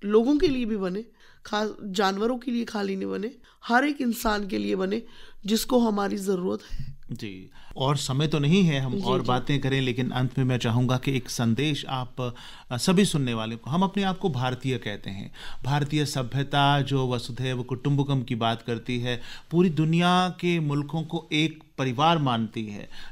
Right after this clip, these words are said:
Speaker 2: जब हम प्रार्थना करते हैं, तो हम शांति की बात करते हैं, वनस्पति में, जीव जंतुओं में, अ, मनुष्य में, हर एक में शांति की बात करते हैं। लेकिन जब फिर हम अपने आसपास एनिमल्स की इतनी बुरी हालत देखते हैं,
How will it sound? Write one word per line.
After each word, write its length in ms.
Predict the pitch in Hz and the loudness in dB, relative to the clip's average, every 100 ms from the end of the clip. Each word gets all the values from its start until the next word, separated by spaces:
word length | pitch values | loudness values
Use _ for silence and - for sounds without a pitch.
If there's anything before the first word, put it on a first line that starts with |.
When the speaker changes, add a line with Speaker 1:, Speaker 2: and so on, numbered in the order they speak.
| - | -4
Speaker 2:
जब 120 | 147 | 0
हम 120 | 170 | 0
प्रार्थना 460 | 147 135 139 180 185 | 2 2 2 -2 -2
करते 300 | 165 143 165 | -4 -4 -4
हैं, 240 | 156 165 | -2 -2
तो 80 | 165 | -2
हम 200 | 165 160 - - | -2 -4 -6 -10
शांति 460 | - 143 143 151 175 | -2 2 2 2 -2
की 140 | 147 | -2
बात 260 | 131 127 123 | 0 0 0
करते 340 | 123 113 - | -4 -2 -2
हैं, 200 | 120 120 | 0 0
वनस्पति 640 | 113 123 135 - 143 180 165 | 0 -2 -2 -2 -2 2 2
में, 260 | 127 113 | 2 0
जीव 240 | 110 135 127 | 0 -2 0
जंतुओं 520 | 131 135 139 170 170 | -2 -2 0 0 2
में, 260 | 123 120 117 - - 127 | 2 2 0 -8 -12 -4
अ, 220 | 120 117 | -2 2
मनुष्य 480 | 120 156 175 - 165 | 2 4 4 2 2
में, 180 | 131 | 0
हर 180 | 123 156 | 0 0
एक 140 | 170 175 | 0 0
में 80 | |
शांति 420 | 170 147 123 120 120 | 0 2 0 0 -2
की 120 | 113 | -2
बात 260 | 110 104 | -2 -4
करते 280 | - 107 117 | -6 -10 -6
हैं। 220 | 113 117 - - - | -6 -6 -10 -16 -6
लेकिन 320 | 160 208 202 | -2 2 2
जब 220 | 175 175 170 | 2 0 0
फिर 160 | 185 | 0
हम 100 | 175 | 0
अपने 220 | 156 - | -2 -2
आसपास 640 | 160 135 135 - 156 151 139 | 0 0 -2 0 2 2 -4
एनिमल्स 400 | - 131 135 139 | -4 -2 0 0
की 100 | 139 | -2
इतनी 180 | 139 143 | -6 -4
बुरी 220 | 127 123 | -4 -2
हालत 260 | 123 120 123 | -2 -2 -4
देखते 380 | 107 107 - 160 | -4 -6 -4 -2
हैं, 380 | 156 123 123 | 0 0 -2